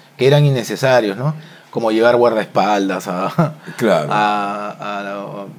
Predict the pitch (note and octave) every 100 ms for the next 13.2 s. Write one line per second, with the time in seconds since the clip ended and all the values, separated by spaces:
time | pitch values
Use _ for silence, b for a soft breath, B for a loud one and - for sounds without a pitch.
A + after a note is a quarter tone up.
0 | - _ F#2 G2 G2 G2 F#2+ G#2 A2 A2
1 | - G2 F2+ F2+ F#2+ G2 A#2+ A#2 A2+ -
2 | A#2 A#2 A2+ G#2 G#2 A2 A2 A2 G2+ G#2+
3 | G#2+ A2 G2+ F#2 G#2 F#2+ G#2+ G2+ G2+ G2+
4 | G2+ - A#2 B2+ G#2 B2 A#2+ A2 G2 F#2+
5 | - G2+ F#2+ G2+ F2 - D2+ - - G#2
6 | G#2+ G#2+ G#2+ B2+ C3 C3 B2 C3+ C#3 D3+
7 | D#3 D3+ C#3 A2+ G#2+ G#2+ B2 C3+ C3 A#2
8 | C3 B2 C3 A#2+ A2+ B2+ B2+ C#3 B2+ B2
9 | G#2+ G#2 G#2+ B2 D#3+ D3+ B2+ A2 C#3+ B2+
10 | G2+ - B2+ - D3+ D3 - D3 C3 E2
11 | D2 C2+ C2+ G2+ G2+ B2+ A#2 G#2+ G2 D2
12 | C#2+ G2+ G2+ F2+ G#2 F#2+ F2 E2+ A2+ A2
13 | A2